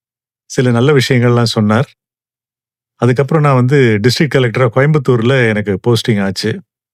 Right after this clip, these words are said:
அப்போ கொடைக்கானல் சுவாமி வந்திருந்தார். அந்த வரும்போது தான் ஒரு,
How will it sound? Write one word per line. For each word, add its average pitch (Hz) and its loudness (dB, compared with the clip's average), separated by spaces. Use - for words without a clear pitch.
அப்போ 127 0
கொடைக்கானல் 156 2
சுவாமி 123 2
வந்திருந்தார். 104 0
அந்த 127 2
வரும்போது 147 4
தான் 160 2
ஒரு, 113 0